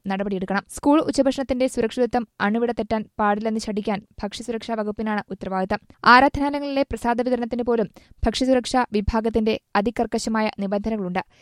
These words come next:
ഏതു ഭക്ഷ്യോൽപ്പന്നങ്ങൾ പരിശോധിക്കാനും തെറ്റുകണ്ടാൽ ശിക്ഷിക്കാനും അവർക്ക് അധികാരവും നൽകിയിട്ടുണ്ട്.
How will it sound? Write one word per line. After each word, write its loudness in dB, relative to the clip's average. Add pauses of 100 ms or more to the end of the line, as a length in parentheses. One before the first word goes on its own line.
(160)
ഏതു 6
ഭക്ഷ്യോൽപ്പന്നങ്ങൾ -2
പരിശോധിക്കാനും -6
തെറ്റുകണ്ടാൽ -4
ശിക്ഷിക്കാനും -8
അവർക്ക് -8 (100)
അധികാരവും -2
നൽകിയിട്ടുണ്ട്. -4